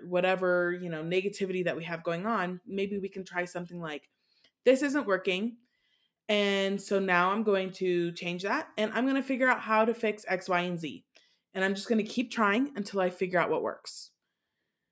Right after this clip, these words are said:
The second thing I like to do is I keep a journal. Now, for me, a journal is meant to be a place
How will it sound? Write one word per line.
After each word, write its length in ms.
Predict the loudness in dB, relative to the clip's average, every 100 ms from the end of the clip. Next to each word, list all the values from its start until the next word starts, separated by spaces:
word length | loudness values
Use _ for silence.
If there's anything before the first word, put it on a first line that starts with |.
| _ -4
The 80 |
second 300 | 2 2 2
thing 140 | 2 4
I 40 |
like 180 | 4 4
to 80 | 2
do 200 | 2 4
is 160 | 2 -2
I 120 | 0 2
keep 220 | 2 -2
a 40 |
journal. 440 | -4 -8 -8 -14 -20 _ _ _ _ _ _ _ _ _ -4
Now, 300 | 2 4 4
for 160 | 2 0
me, 180 | 0 0
a 80 |
journal 340 | 2 2 4 4
is 260 | 4 2
meant 240 | 0 -4 -4
to 80 | -2
be 100 | 0
a 80 | -2
place 520 | 0 0 0 -4